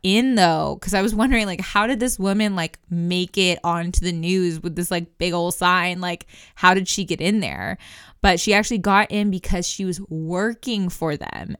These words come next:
And she said that she is now deeply ashamed of her role for working with the Kremlin and helping to spread their lies for her career. The video went viral online, and as predicted,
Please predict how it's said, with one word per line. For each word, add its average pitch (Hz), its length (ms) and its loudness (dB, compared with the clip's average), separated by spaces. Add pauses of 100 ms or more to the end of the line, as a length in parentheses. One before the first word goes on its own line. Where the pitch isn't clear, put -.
And 180 160 0
she 196 140 0
said 185 260 -2
that 185 160 -2
she 190 180 -2
is 180 120 0
now 175 540 2 (220)
deeply 233 440 2
ashamed 170 680 0 (440)
of 190 220 2
her 180 200 0
role 156 580 -2
for 156 520 0
working 151 580 -4
with 160 380 -2
the 165 120 -4
Kremlin 170 640 0
and 165 180 -6
helping 165 460 -4
to 156 60 -6
spread 160 300 -4
their 156 120 -4
lies 143 640 -6
for 160 460 -4
her 160 100 -4
career. 156 540 -10 (1500)
The 202 100 -2
video 202 400 4
went 175 320 -2
viral 165 540 2
online, 165 680 -2 (100)
and 165 420 -2
as 185 240 4
predicted, 208 580 -2